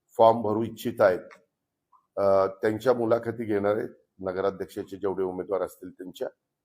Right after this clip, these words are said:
फक्त नगराध्यक्षाचे जेवढे उमेदवार आहेत त्यांच्याच मुलाखती होतील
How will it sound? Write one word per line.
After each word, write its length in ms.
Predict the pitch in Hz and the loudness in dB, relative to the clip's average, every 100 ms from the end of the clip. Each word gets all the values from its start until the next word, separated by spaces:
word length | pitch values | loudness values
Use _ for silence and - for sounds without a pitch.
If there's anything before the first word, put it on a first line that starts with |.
| _ _ _ _ | _ _ _ _
फक्त 240 | 117 117 147 | 0 2 -2
नगराध्यक्षाचे 880 | 123 120 117 117 117 110 120 98 113 | 0 2 4 2 -2 -8 -8 -8 -8
जेवढे 320 | 107 110 120 | -2 -2 -2
उमेदवार 460 | 117 113 117 120 120 | -4 -2 0 2 2
आहेत 180 | 117 - | 0 -4
त्यांच्याच 420 | 123 120 127 123 123 | -4 -4 -6 -6 -4
मुलाखती 460 | 107 98 101 - | -6 -6 -8 -10
होतील 320 | 90 - - | -10 -10 -12